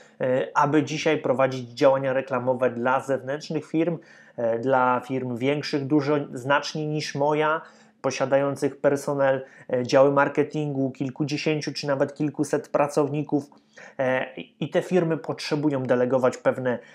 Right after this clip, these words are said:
e, pewne działania marketingowe. Dlaczego, mm, to robią? Nie wszystkie firmy stać, e, na specjalny dział marketingu, a nawet jeżeli ich stać, nie zawsze stać ich na specjalistów i wolą pewne rzeczy delegować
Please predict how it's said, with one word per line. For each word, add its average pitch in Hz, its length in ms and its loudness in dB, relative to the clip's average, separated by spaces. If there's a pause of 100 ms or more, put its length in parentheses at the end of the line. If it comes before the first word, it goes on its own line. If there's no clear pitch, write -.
(200)
e, 117 400 0
pewne 127 340 -2
działania 127 380 2
marketingowe. 123 720 0
Dlaczego, 170 680 2 (380)
mm, 156 440 -6 (160)
to 170 100 6
robią? 175 360 4
Nie 180 180 2
wszystkie 214 420 -2
firmy 147 560 0 (760)
stać, 147 560 2
e, 127 400 0
na 120 440 -2 (220)
specjalny 139 560 -4
dział 131 180 4
marketingu, 127 640 -4
a 127 60 -2
nawet 127 300 -2
jeżeli 131 260 0
ich 143 100 -8
stać, 170 320 2 (380)
nie 160 120 0
zawsze 156 280 4
stać - 260 -2
ich 139 120 -10
na 135 120 -2
specjalistów 139 680 0
i 135 100 -8
wolą 160 320 2
pewne 175 480 2
rzeczy 160 280 0
delegować 135 760 4